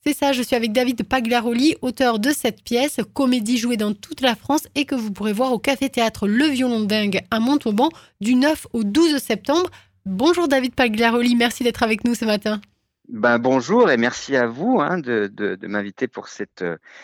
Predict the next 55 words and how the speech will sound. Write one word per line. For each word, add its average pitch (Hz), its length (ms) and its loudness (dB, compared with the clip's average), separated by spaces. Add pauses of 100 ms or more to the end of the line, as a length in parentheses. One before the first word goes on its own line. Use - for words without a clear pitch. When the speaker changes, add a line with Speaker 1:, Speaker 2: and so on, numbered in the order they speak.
(220)
Speaker 2:
cette - 260 -8
interview. 107 520 -4 (420)
Speaker 1:
Ben, 220 120 -2
on 240 160 0
a 262 40 2
envie, 262 420 2
en 247 120 -2
fait, 262 240 -4
de 202 160 -2
bonne 262 260 0
humeur 247 260 0
un 233 80 -2
petit 208 200 -6
peu 240 140 0
à 220 140 2
la 226 120 2
rentrée. 233 440 -2 (280)
Et 208 80 -2
puis, - 120 -2
j'avoue 254 300 0
que 320 100 -2
le, 220 500 2
le 226 140 0
titre 330 320 -2
de 247 80 0
la 247 140 2
pièce, 311 320 -2
euh, 220 340 0
m'a 214 200 0
donné 247 220 0
envie 254 340 0
parce 214 160 -4
qu'on 220 120 -4
reprend 240 280 -2
tous - 260 -6
le 254 100 -2
travail 269 500 2
et 226 180 2
avec 220 220 0
vous, 269 240 2
ben, 214 160 0
le 226 100 -2
chômage, 240 380 -2
c'est - 140 -4
la 240 120 0
santé. 190 440 -2
<laughs> - 60 -12 (720)
Speaker 2:
<laughs> 127 140 -2
Oui, 113 280 4
oui, 104 100 2
il 107 60 -4
fallait 110 280 2
oser. 95 300 0 (440)
Euh, 113 520 4
bah, 127 180 2